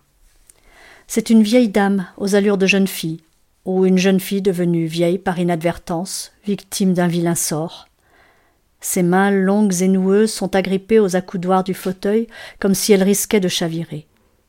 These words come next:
Soudain, plusieurs bips transpercent le silence.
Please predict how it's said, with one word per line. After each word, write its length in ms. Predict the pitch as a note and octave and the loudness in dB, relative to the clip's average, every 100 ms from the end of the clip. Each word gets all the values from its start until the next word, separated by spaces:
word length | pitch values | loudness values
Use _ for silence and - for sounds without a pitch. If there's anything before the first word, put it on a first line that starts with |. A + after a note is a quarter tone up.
| _ _ _ _ _ _ _ _ _ _ _ _ _ | _ _ _ _ _ _ _ _ _ _ _ _ _
Soudain, 460 | - G3 F#3 A3 A3 - - - | -8 -2 0 0 -2 -16 -18 -4
plusieurs 320 | A3+ A#3+ A3+ | 2 4 4
bips 340 | G#3+ C4+ - | 2 0 -2
transpercent 580 | - G#3+ - - A3+ - | -6 -4 -2 -2 -2 -2
le 60 | G#3+ | -4
silence. 720 | - G3+ D#3+ D#3 - - | -4 -4 -4 -6 -8 -10